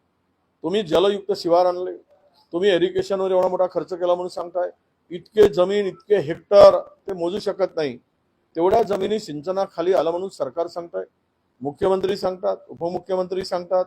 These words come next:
मंत्री सांगतात. मग जर एक पुरस्कार प्राप्त शेतकरी, तरुण शेतकरी, त्याला पाणी का दिलं नाही, त्याची मागणी का पूर्ण केली नाही, त्याने किती हेलपाटा माराव्यात? म्हणजेच याचा अर्थ स्पष्ट आहे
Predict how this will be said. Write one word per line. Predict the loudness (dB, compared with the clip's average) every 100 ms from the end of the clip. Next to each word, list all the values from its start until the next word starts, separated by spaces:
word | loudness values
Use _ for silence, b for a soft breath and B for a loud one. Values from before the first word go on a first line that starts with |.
| -4
मंत्री | -12 -8 -8 -6
सांगतात. | -6 -4 -2 -4 -6 _ _ _ _ _
मग | 2 2
जर | 4 6 6 4
एक | 6 6 4
पुरस्कार | -4 -4 -2 2 4 2
प्राप्त | 0 -2 -2 -10
शेतकरी, | -12 -14 -8 -8 -8
तरुण | -4 2 2 2
शेतकरी, | -2 -8 -10 -12 -14 -18 _ _ _ _ _ _
त्याला | 6 8
पाणी | 8 4
का | 6 6
दिलं | 8 6
नाही, | 4 0
त्याची | -6 -4 2
मागणी | 2 2 2
का | 2
पूर्ण | 2 -2 -4
केली | -2 -2
नाही, | -2 -6 -14 _ _ _ -2
त्याने | 0 0
किती | 2 4
हेलपाटा | 4 6 6 6
माराव्यात? | 6 8 6 4 -4 _ _ _ _ _
म्हणजेच | -8 -4 -4 -4 -6
याचा | -6 -4 -6
अर्थ | -6 -8 -12
स्पष्ट | -10 -10 -2 2
आहे | 2 0